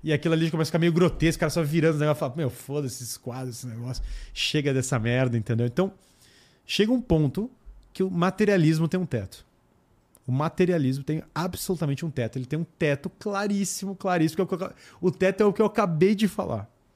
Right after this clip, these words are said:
O teto é o dia que o cara acorda e fala, "Beleza, tem aqui uma mulher bonita, tem aqui dinheiro, tenho, tô saudável e a minha vida é um lixo."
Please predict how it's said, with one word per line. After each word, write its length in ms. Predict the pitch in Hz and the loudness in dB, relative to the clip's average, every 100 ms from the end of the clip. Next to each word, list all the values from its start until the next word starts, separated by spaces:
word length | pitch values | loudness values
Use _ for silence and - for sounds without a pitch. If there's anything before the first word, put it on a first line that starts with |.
| _ - - - - _ | _ -20 -20 -20 -20 _
O 120 | 156 | -8
teto 420 | 156 - 196 196 214 | -8 0 0 2 0
é 60 | |
o 60 | 214 | 0
dia 200 | 151 185 | 2 0
que 80 | 233 | 0
o 60 | |
cara 380 | - 170 147 160 | 0 2 4 2
acorda 520 | - 180 - 151 156 | 0 -4 2 4 6
e 40 | 165 | 4
fala, 200 | 156 117 | 2 0
"Beleza, 640 | 127 139 160 180 165 180 - _ _ - - - _ _ | 2 4 4 4 4 0 -4 _ _ -20 -20 -20 _ _
tem 120 | 143 | -4
aqui 120 | 131 | 2
uma 60 | 147 | 4
mulher 200 | 143 139 | 6 6
bonita, 880 | 135 147 214 214 208 - 208 202 - - _ _ _ | 4 4 4 4 2 2 4 4 0 -6 _ _ _
tem 100 | 156 | -4
aqui 180 | 147 143 | -2 -2
dinheiro, 880 | 120 143 170 208 208 202 202 190 - _ _ _ _ | 2 2 4 4 6 6 4 4 0 _ _ _ _
tenho, 360 | - 170 170 151 | 2 4 4 2
tô 140 | - 165 | 0 -2
saudável 840 | - 160 147 160 175 151 190 190 | 2 2 4 4 4 4 2 2
e 80 | 151 | 2
a 60 | 147 | 2
minha 140 | 151 | 2
vida 340 | 139 151 151 - | 2 -2 -4 -4
é 60 | 135 | -2
um 60 | |
lixo." 380 | 123 98 - - | -2 -2 -8 -20